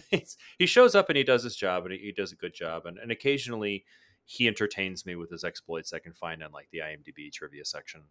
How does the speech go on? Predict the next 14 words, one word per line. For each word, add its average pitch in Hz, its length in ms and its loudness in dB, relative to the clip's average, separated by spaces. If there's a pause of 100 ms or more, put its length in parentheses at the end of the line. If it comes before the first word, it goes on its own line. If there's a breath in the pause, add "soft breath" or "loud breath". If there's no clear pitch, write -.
of 80 120 -20
films. 76 560 -18 (320 soft breath)
Yeah, 269 240 -6
I, 233 60 2
I - 20 4
was 208 160 -4
just 160 140 -14
kind 143 200 2
of - 220 0
just - 380 -6
gently 95 580 -6
enjoy 76 600 -12
his 78 140 -16
presence. - 600 -20